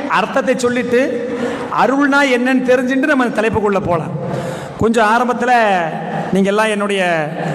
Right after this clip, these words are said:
வார்த்தைக்கு வர்ற வரைக்கும் நாலஞ்சு கொட்டாவிலாம் வரும். கொஞ்சம் சரி பண்ணிட்டு இப்பதான் சாப்பிட்டு விட்டு வந்திருப்பேன்னு நினைக்கிறேன். ரெண்டு, ரெண்டரை மணிக்கா, நாலு மணிக்கு நன்னா வேணு கொட்டாவி வரும். நன்னா விட்டுங்கோ கொட்டாவிய, தப்பே கிடையாது. அதுக்கப்புறமா சிந்திக்க நம்ம முயற்சி பண்ணுவோம்.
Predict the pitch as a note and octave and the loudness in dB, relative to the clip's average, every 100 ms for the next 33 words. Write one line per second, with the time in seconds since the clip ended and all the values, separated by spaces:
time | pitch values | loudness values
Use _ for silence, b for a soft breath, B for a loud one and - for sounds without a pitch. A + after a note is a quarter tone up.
0 | - D#3+ A3+ A3 A3 G#3 G3 A3 A3 G#3+ | -2 2 2 2 0 2 2 2 2 0
1 | G#3+ G#3+ G3+ G3+ F#3+ A3+ A3 G#3+ G#3+ G3+ | 0 0 -2 -2 0 2 2 2 4 4
2 | G#3 G#3+ G#3+ G#3 G#3+ G#3 G#3 F#3+ F#3+ G#3+ | 4 2 0 -6 -6 -4 0 0 2 0
3 | A#3+ A#3 A3+ A3 A3+ A#3 A3+ G3 G#3 G3 | 0 0 -2 0 2 0 0 -2 0 0
4 | G#3+ G#3+ G#3+ G#3+ G3 G3 G3+ A3 G3+ G3+ | 0 -2 -2 -2 -2 -2 -2 -2 -2 -2
5 | G3+ G3 G3+ G3 G3 G3 G3+ G3+ G3+ G3+ | -2 -2 0 0 0 0 0 2 2 0
6 | G3 B B B D3 E3 G3+ G3 A3 G3 | -6 B B B -2 0 0 0 0 -2
7 | G#3 G#3 D3+ E3 G3 A3+ A#3+ A3 G3 A3+ | 0 0 0 0 2 2 2 -2 0 0
8 | A3 G3 G3 G#3 G3 A3 B3 A#3 G#3 A3+ | 0 0 0 0 -2 0 2 2 0 0
9 | A3 G#3+ F#3+ A3 G#3+ G3 G3+ G3+ G#3 - | 0 0 0 2 2 2 0 -2 -4 -4
10 | G3+ A3+ G3 G3 F#3+ F3+ G#3 G3 - G#3 | 0 0 2 2 2 0 -4 -4 -4 -4
11 | G#3+ B B B B - A#3 C4 A3 C4 | -4 B B B B -4 -2 -2 0 2
12 | C#4+ B3 G3 F#3+ - B3+ C4 C#4 C4+ A3 | 2 2 0 -4 -4 0 0 0 0 0
13 | F#3+ G#3+ G#3 G3+ D#3 C#3+ | 0 -2 -2 -4 -4 -4